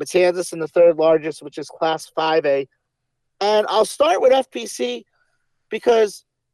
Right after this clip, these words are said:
you know, this was kind of chalk to me. This was a, this is how I expected this district, or hoped this district would work out for them.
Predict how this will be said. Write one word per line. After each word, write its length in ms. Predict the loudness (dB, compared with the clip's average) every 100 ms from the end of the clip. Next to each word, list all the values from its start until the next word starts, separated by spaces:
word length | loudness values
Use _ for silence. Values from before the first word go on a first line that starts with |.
| _ _ _ _
you 140 | -4
know, 340 | 0 4 2 0
this 220 | -4 -4 -4
was 140 | -6
kind 200 | -4 -4
of 120 | -6
chalk 420 | -10 -4 -2 -2 -6
to 120 | -12
me. 140 | -10
This 180 | -8 -6
was 160 | -6 -6
a, 120 | -8 -8 _ _ -14
this 180 | -12
is 240 | -10 -14 -20 _ _
how 220 | -6 0 2
I 140 | 2
expected 580 | 0 -2 -2 -2 -4 -4
this 220 | -6 -2
district, 360 | -2 -2 -4 -4
or 120 | -2
hoped 400 | 4 4 2 -14 _ _ _ _ _
this 180 | -2 -2
district 460 | 2 0 2 -2 0
would 100 | 0
work 300 | 4 4 2
out 260 | 0 0
for 80 | -2
them. 340 | -2 0 -2